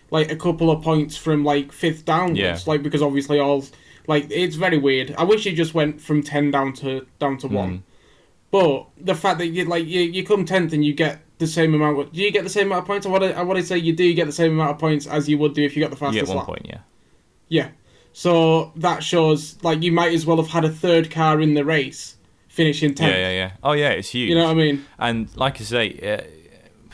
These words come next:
Speaker 2: uh, I mean, previously with Mercedes dominance, points haven't been that necessary, but after four races here, there's only eight, eight points, fourteen points, something like that. I think it's fourteen now. It was eight going into this race, but not many points separating the top two.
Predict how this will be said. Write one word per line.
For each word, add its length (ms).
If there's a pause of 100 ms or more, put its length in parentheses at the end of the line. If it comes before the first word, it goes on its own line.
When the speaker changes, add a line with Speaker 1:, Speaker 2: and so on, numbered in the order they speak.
(180)
Speaker 2:
uh, 40
I 40
mean, 160
previously 560
with 260
Mercedes 360
dominance, 400 (240)
points 260
haven't 160
been 140
that 140
necessary, 320
but 120
after 220
four 300
races 340
here, 240 (500)
there's 180
only 280
eight, 280 (140)
eight 200
points, 220
fourteen 400
points, 240
something 340
like 140
that. 160
I 20
think 160
it's 60
fourteen 380
now. 120
It 40
was 120
eight 160
going 180
into 140
this 220
race, 260 (460)
but 280 (440)
not 320
many 240
points 360
separating 580
the 80
top 340 (500)
two. 240